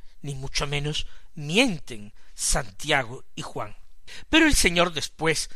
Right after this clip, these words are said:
de darles la razón, "Mi cáliz lo beberéis", advierte, "Pero sentarse a mi derecha o a mi izquierda no me toca a mí concederlo, es para aquellos para quienes lo tiene reservado mi Padre". Es lo que acabo de decir,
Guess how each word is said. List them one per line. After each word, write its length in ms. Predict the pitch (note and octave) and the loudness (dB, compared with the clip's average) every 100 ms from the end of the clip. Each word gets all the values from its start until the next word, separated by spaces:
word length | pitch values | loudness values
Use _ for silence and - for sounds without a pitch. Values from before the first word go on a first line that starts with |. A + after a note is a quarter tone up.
| - - - | -6 -8 -8
de 220 | A#2+ B2+ | -6 0
darles 360 | C#3 D#3 C#3+ D#3+ | 4 4 4 2
la 140 | D#3 | 4
razón, 480 | F#3 - C4 D4+ D4+ | 4 4 4 4 -2
"Mi 120 | D3+ | -6
cáliz 440 | - D3+ C3+ - - | 0 2 2 -2 -4
lo 100 | B2+ | -2
beberéis", 600 | F#3+ G3 D#3+ E3 - - - - - - - | 0 2 2 0 -6 -12 -12 -8 -8 -8 6
advierte, 640 | G#3 D#3 D3 D#3 - - A#2 - - | 6 6 0 -2 -2 -6 -8 -10 2
"Pero 180 | G#3+ G#3 | 6 8
sentarse 540 | - F#3+ - F3 E3 F3+ | 6 4 8 8 10 6
a 40 | |
mi 100 | E3 | 4
derecha 400 | E3 F#3 - D3 | 4 4 4 2
o 120 | C3+ | 2
a 40 | D3+ | 0
mi 120 | F3 | 0
izquierda 540 | - - E3+ C#3 C#3+ - - - | -4 0 2 2 -4 -6 -12 -10
no 300 | F#3 A3 D4+ | 0 4 4
me 160 | B3 F#3 | 2 0
toca 380 | - D4 - F#3+ | 2 2 4 2
a 40 | |
mí 180 | B3+ D#4 | 2 0
concederlo, 840 | - G#3+ G3+ G3+ C4+ C4+ G3 D3+ - - - - | 2 2 2 4 4 4 2 -2 -6 -10 -8 -2
es 220 | A#3 - | 0 0
para 320 | - E3 C#3+ | 2 4 4
aquellos 520 | - A#3+ A#3 A3 A3 | 2 0 2 0 2
para 260 | - F3 E3+ | 4 2 2
quienes 440 | - D4 C#4+ C4 | 0 2 2 0
lo 120 | E3+ C#3+ | -4 -2
tiene 260 | A3 G#3 | 0 0
reservado 640 | E3 D#3+ - D3 D3+ C#3+ B2 | 0 -2 -4 0 2 2 0
mi 120 | A#2 | -4
Padre". 360 | - A#2+ - - - - - | -4 -4 -8 -10 -8 -8 -4
Es 240 | G#3 G3 F3+ | 4 4 4
lo 160 | G#3+ | 4
que 80 | - | 6
acabo 400 | F3+ - G3 G3+ | 6 10 8 6
de 140 | G#3 G#3+ | 0 0
decir, 400 | G#3+ E4 - | 2 2 0